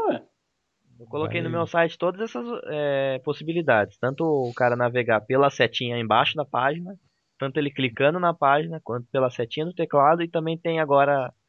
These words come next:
Speaker 2: o lateral ali, tem o, os, umas setinhas que ficam fixas do lado do site, que é pro cara também ir e voltar.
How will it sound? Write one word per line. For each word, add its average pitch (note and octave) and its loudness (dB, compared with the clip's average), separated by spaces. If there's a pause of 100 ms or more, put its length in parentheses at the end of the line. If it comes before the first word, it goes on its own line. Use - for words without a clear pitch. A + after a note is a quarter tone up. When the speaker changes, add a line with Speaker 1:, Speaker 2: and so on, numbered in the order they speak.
(300)
Speaker 2:
o B2 -8
lateral A#2+ 4
ali, A2+ -4
tem C3+ -6
o, C#3 -2
os, - -12 (680)
umas A#2 0
setinhas C3+ 0
que - -18
ficam D#3 -4
fixas C#3+ -6
do B2+ -2
lado A#2+ 4
do A#2 -16
site, A2 -2
que A2 -8
é A2 0
pro B2 -10
cara B2 -2
também A#2+ -4
ir B2 -2
e C#3+ -8
voltar. B2+ 2